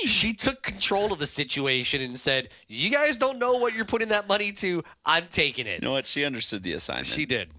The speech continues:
Speaker 2: Yeah.
Speaker 1: Uh, so we better get it right here if we, uh, if, if we don't wanna pay her randomly. U Albany.
Speaker 2: U Albany.
Speaker 1: Um, their head coach isn't making the trip.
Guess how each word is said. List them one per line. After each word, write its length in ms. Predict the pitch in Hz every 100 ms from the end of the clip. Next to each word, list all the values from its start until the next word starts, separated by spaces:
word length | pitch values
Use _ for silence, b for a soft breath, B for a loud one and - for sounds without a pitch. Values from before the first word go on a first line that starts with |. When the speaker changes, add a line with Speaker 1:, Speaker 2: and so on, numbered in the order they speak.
| - -
Speaker 2:
Yeah. 160 | 107 120
Speaker 1:
Uh, 280 | 117 110 104
so 280 | 110 139 127
we 100 | 139
better 220 | 160 156
get 160 | 147 143
it 80 |
right 220 | 131 139 135
here 360 | 120 117 110 B B B
if 280 | 123 123 131
we, 260 | 131 123
uh, 60 | 120
if, 220 | 120 -
if 160 | 147 -
we 80 | 139
don't 240 | 151 160
wanna 240 | 165 156 147
pay 300 | - 147 151
her 180 | 143 131
randomly. 640 | 123 127 127 113 110 101 B B
U 380 | 117 113 143 143
Albany. 340 | 135 127 117
Speaker 2:
U 120 | 113 123
Albany. 520 | 120 107 104 92 95 B B -
Speaker 1:
Um, 640 | 143 135 131 123 120 110 _ _
their 300 | 120 170 254
head 240 | 202 220
coach 320 | - 180 220 160
isn't 200 | 156 147
making 300 | 165 - 123
the 60 |
trip. 320 | - 190 226